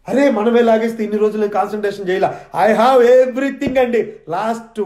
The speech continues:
వన్ ఇయర్ నుంచి నేను ప్రూఫ్ లాగేశా. నిన్న ఇవాళ కూర్చొని మీరు నమ్మరు, నా iCloud తీసా, డేటా అంతా తీసా. I have all recordings, all WhatsApp messages. ఎప్పటి నుంచి ఎప్పుడు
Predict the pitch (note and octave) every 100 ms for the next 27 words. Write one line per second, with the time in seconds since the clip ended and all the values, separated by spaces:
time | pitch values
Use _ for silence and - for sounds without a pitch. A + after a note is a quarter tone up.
0 | D#3 F#3 A3+ A#3 A3+ A3+ A3+ A3 G#3+ G#3
1 | G#3+ G3+ G3 G#3+ A3+ G#3 G3 F#3 F3+ F3
2 | C3 - _ _ _ C#3 D#3+ G3 G3+ G#3
3 | G3 F3+ F#3+ F#3 - G3 A3 - G#3+ G3+
4 | F#3+ F3 E3 F3+ G#3 G#3 B3+ C#4+ - -
5 | D#3+ E3 E3+ A3 A3 A3 G#3 - A3+ A3+
6 | G#3 F3 D3+ A3 A3+ A3 G#3+ G3+ G#3 G3
7 | D3+ - - - E3+ F3 A3+ A3 G#3+ B3+
8 | C4 B3+ G#3+ A3+ A#3 A#3 A3+ G#3+ F3 -
9 | - F3 G#3 A3+ G3 G#3+ A3+ - A3 G#3+
10 | G3 G3 F3+ D#3+ - _ D#3 G3+ G3+ -
11 | B3+ B3+ A3+ A3+ G#3 A3 G#3+ G3 D3+